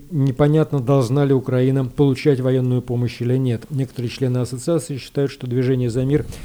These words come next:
не должно заниматься вообще этим вопросом, другие полагают, что ситуация является исключительной.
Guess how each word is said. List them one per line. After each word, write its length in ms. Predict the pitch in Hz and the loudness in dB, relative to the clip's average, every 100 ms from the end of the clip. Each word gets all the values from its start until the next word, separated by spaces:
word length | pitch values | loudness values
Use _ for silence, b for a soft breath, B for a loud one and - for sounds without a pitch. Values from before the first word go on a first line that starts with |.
| B 147 | B 0
не 80 | |
должно 580 | 139 156 135 147 139 113 | 6 8 8 4 4 2
заниматься 500 | 101 131 131 127 127 | -2 0 0 0 -2
вообще 360 | 123 127 - 196 | -2 -4 0 0
этим 160 | 180 170 | 2 0
вопросом, 400 | 165 170 147 131 | 2 0 -2 -4
другие 300 | 127 143 151 | -2 -2 0
полагают, 360 | 131 123 131 | 0 2 -2
что 300 | - - 123 B B - | -2 -4 -4 B B -12
ситуация 460 | 131 139 147 139 | -2 2 2 0
является 400 | 127 131 131 127 139 | 0 2 0 -2 -2
исключительной. 1000 | 175 - 139 139 - 123 - 120 117 104 | -2 -4 -4 -4 -6 -6 -2 0 2 -2